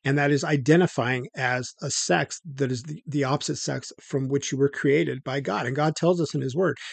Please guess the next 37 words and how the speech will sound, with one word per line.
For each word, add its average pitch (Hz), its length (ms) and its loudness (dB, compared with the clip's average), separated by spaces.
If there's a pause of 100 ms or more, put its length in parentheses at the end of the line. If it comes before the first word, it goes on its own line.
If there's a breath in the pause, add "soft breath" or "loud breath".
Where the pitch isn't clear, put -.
(120)
"In 156 160 6
the 170 80 8
beginning, 165 480 8
he 151 140 2
created 151 480 4
them 123 180 0 (260 loud breath)
man 110 460 2 (140)
and 160 200 4
woman." 175 260 6
There 135 180 0
is 151 200 2
only 180 220 4
two 143 220 0
sexes. 127 420 0
There 143 160 6
is 151 160 2
no 151 180 4
such - 280 -4 (120)
thing 147 380 -2
as 143 180 -10
transgenderism, 143 840 2 (840 loud breath)
excuse - 360 8
me, 123 100 8
transgenderism, 143 920 6 (680 loud breath)
but 175 280 4
we 170 120 8
see - 380 4
this 165 280 6
as 147 240 0
an 147 80 2
example 151 600 2
of 127 100 0
what 147 160 4
I'm 151 120 2
talking 196 420 2
about 101 240 -6
here. - 180 -12